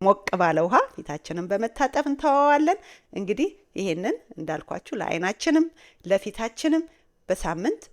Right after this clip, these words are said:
ሁለት ሶስት ጊዜ ካደረግን እጅግ በጣም ትልቅ ለውጥ ነው የምናይበት። ዛሬ እኔ ለአይንና ለፊት፣ እ፣ ጥ-፣ ፊታችሁ ላይ ጥቋቁር ነገር ለወጣ፣ እ፣ እንደ ብጉር ነገር ለሆነ፣ ለቆሳሰለ አይነት ነገሮች በደንብ አድርጎ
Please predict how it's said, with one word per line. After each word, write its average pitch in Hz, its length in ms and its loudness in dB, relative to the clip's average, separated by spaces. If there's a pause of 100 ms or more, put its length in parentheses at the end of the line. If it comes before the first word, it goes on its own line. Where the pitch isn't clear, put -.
(160)
ሁለት 160 340 -6 (120)
ሶስት - 440 -6
ጊዜ 165 200 -10 (440)
ካደረግን 226 640 4 (760)
እጅግ 165 340 -8
በጣም 180 380 0 (720)
ትልቅ 370 340 6 (440)
ለውጥ 208 340 6
ነው 262 140 0
የምናይበት። 247 640 2
ዛሬ 180 220 2 (140)
እኔ 180 160 -4 (160)
ለአይንና 165 760 -2
ለፊት፣ 190 440 -4 (320)
እ፣ 160 140 -2
ጥ-፣ - 300 -10
ፊታችሁ - 400 -8
ላይ 175 120 2
ጥቋቁር - 580 -2
ነገር 170 300 -8
ለወጣ፣ 170 400 -4 (680)
እ፣ 160 80 -8 (140)
እንደ 156 260 -4
ብጉር 170 360 -6
ነገር 180 320 -2
ለሆነ፣ 180 320 -6 (100)
ለቆሳሰለ 175 800 -4 (180)
አይነት 175 340 -4
ነገሮች 196 420 0
በደንብ 370 340 0
አድርጎ 160 340 0